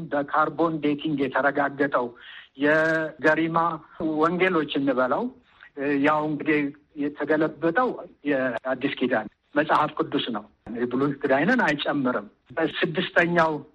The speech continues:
ምዕተ ዓመት ነው እንግዲህ ተጻፈ የሚባለው። በስድስተኛው ምዕተ ዓመት ተጻፈ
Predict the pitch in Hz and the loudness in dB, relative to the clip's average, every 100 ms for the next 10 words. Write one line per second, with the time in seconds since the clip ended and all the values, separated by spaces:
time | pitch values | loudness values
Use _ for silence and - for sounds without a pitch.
0 | _ 151 143 139 143 143 139 - 131 131 | _ -2 0 2 2 2 -2 -2 -2 0
1 | 123 123 123 120 _ - 156 151 143 147 | 0 -2 -2 -4 _ -6 -2 2 2 2
2 | 131 135 120 - - - - - - - | 0 -2 -4 -2 0 0 -2 -14 -20 -20
3 | - 147 143 147 - 156 151 165 165 156 | -8 -6 0 0 0 -6 -2 0 2 2
4 | 143 147 151 147 143 147 143 143 143 135 | 2 0 0 2 0 0 -2 -2 2 0